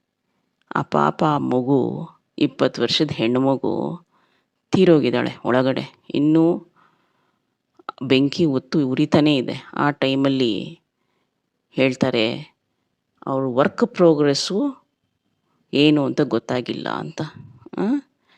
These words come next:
ಇವ್ರು ಇಂಥ ತಪ್ಪುಗಳು ಮಾತಾಡ್ಬಿಟ್ಟು ಅದನ್ನ ನಾವೆಲ್ಲ ಇಗ್ನೋರ್ ಮಾಡ್ಬಿಡ್ಬೇಕು. ದರ್ಶನ್ ಅವರು ಅವರೇ ಹೇಳಿದ್ದಾರೆ, "ನಾನು ಟೆಂತ್ just pass ಕಣ್ರಯ್ಯ,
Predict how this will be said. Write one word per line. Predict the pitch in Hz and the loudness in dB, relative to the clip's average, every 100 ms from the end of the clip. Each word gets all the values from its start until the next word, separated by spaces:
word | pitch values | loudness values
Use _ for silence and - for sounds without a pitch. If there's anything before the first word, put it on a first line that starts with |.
| _ _ - | _ _ -4
ಇವ್ರು | 160 180 190 214 185 | 2 4 4 4 2
ಇಂಥ | - 147 143 160 160 156 _ _ _ _ _ _ _ _ - | 2 -2 0 2 2 -2 _ _ _ _ _ _ _ _ -4
ತಪ್ಪುಗಳು | 135 156 147 139 | -2 -2 0 0
ಮಾತಾಡ್ಬಿಟ್ಟು | 120 123 131 127 - - 62 67 - 202 - - | 0 0 0 -2 -2 -6 -6 -4 -6 -10 -8 -2
ಅದನ್ನ | 139 147 147 | 0 2 0
ನಾವೆಲ್ಲ | 139 127 127 139 | 0 -2 0 2
ಇಗ್ನೋರ್ | 160 120 - 120 | 2 2 -2 -2
ಮಾಡ್ಬಿಡ್ಬೇಕು. | 117 113 110 113 - - 76 165 208 _ - - - _ _ _ _ _ - 165 | -2 -6 -8 -8 -10 -8 -6 -6 -8 _ -20 -20 -20 _ _ _ _ _ -10 0
ದರ್ಶನ್ | 165 165 - 175 160 | 2 2 2 2 2
ಅವರು | 139 135 131 - 185 - _ _ - | 2 2 0 0 -6 -16 _ _ 4
ಅವರೇ | 156 175 208 | 6 8 8
ಹೇಳಿದ್ದಾರೆ, | 151 123 62 131 - _ - | 6 2 -2 -4 -12 _ -6
"ನಾನು | 139 131 123 104 | -2 -2 -2 -6
ಟೆಂತ್ | - 135 143 135 | -4 0 0 -2
just | 123 123 - | -2 -4 -6
pass | - 135 127 - | -2 0 0 -2
ಕಣ್ರಯ್ಯ, | 107 110 98 104 | -6 -6 -6 -4